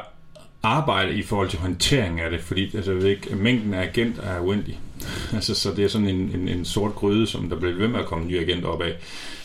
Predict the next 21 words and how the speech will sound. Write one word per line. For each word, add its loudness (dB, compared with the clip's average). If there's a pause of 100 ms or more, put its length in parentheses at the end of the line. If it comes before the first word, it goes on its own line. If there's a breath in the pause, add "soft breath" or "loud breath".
(120)
Og, 0
og 0
håndtere 2
det 6
i 4
sig -4
selv -2
er -4
bare -2
en, -6 (120)
en -6
kæmpe 2
arbejdsproces. -4 (140)
Og, -6 (1040 loud breath)
og, 0 (460)
og -2
som -2
siger, 0 (320)
det 8
vil 8
jo, 6